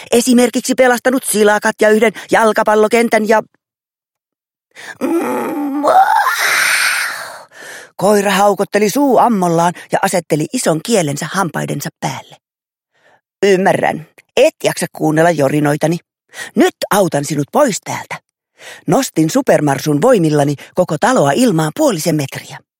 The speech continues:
Kuulin, kuinka sisällä astiakaapissa kahvikupit kilisivät ja sohva liukui huoneen toiselle puolelle. Pidin toisella kädellä taloa ilmassa ja toisella kädellä irrotin koiran tassun rautalangasta. Se katsoi minua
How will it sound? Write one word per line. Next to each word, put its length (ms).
Kuulin, 360
kuinka 260
sisällä 420
astiakaapissa 800
kahvikupit 680
kilisivät 460
ja 80
sohva 380
liukui 360
huoneen 460
toiselle 340
puolelle. 420
Pidin 240
toisella 400
kädellä 340
taloa 300
ilmassa 480
ja 140
toisella 440
kädellä 320
irrotin 420
koiran 360
tassun 360
rautalangasta. 720
Se 80
katsoi 380
minua 260